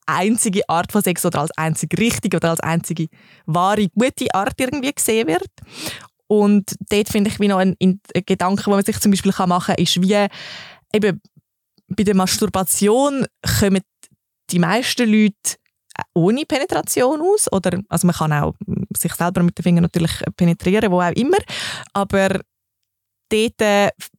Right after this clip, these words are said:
äh, tun die meisten Menschen sich eine schöne Zeit verschaffen, vielleicht einen Orgasmus verschaffen, was auch immer, ähm, ohne Penetration. Und wenn das wie s-, allein funktioniert,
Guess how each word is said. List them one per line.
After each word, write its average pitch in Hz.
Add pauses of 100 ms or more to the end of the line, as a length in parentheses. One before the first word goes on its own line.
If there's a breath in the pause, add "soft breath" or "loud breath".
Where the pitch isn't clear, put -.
(120)
äh, - (580)
tun 208
die 202
meisten 202
Menschen 214
sich 214 (120)
eine 190
schöne 214
Zeit 226
verschaffen, 202
vielleicht 190
einen 185
Orgasmus 185
verschaffen, 180
was 175
auch -
immer, 202 (440 loud breath)
ähm, 180
ohne 226
Penetration. 233
Und 190
wenn 185
das 180
wie 214
s-, - (440)
allein 175
funktioniert, 226